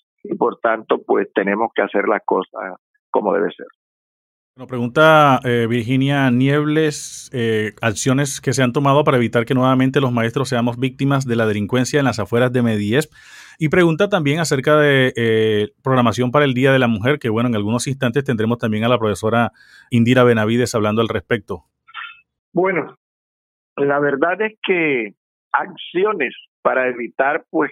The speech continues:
Speaker 1: que, que hayan situaciones como la que sucedió ahí en, en los Andes, en la M diez,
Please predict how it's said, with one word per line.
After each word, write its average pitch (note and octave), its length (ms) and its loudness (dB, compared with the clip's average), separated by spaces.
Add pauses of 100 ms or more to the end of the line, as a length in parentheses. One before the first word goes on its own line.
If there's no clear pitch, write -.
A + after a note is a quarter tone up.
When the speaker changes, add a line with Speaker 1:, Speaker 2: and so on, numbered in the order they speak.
(120)
Speaker 1:
que, G#2+ 380 -2 (760)
que A2 680 0 (500)
hayan D#3 380 -2
situaciones B2+ 640 -4
como A#2 240 -2
la A2+ 140 -2
que - 160 -4
sucedió G2+ 880 -2 (800)
ahí G2 420 -2
en, A2 500 -4 (440)
en A2 140 0
los G#2 240 0
Andes, C3 420 -2
en G2+ 80 -4
la A2 80 2
M A#2 140 -4
diez, A2+ 340 0